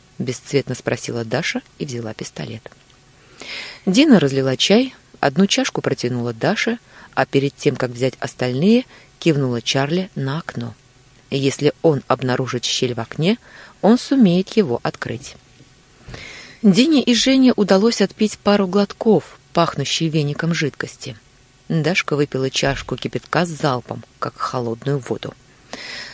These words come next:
Затем взяла плитку шоколада и одна проглотила её в момент. Её апатия прошла,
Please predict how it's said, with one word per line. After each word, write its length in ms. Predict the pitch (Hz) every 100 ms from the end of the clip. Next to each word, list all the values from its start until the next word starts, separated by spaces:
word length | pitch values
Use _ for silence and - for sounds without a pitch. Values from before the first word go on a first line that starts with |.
| -
Затем 320 | 175 220 330
взяла 240 | 180 156
плитку 320 | 143 135 - 131
шоколада 640 | - - 175 262 285 277 - - - _
и 120 | 247
одна 460 | 269 175 151 180 240
проглотила 600 | 262 180 139 - 135 190
её 280 | 160 120
в 80 | 127
момент. 480 | 156 143 120 110 - - _ _ _ _ _
Её 300 | 147 151 135
апатия 440 | 131 - 127 - 117
прошла, 520 | - 117 - 170 226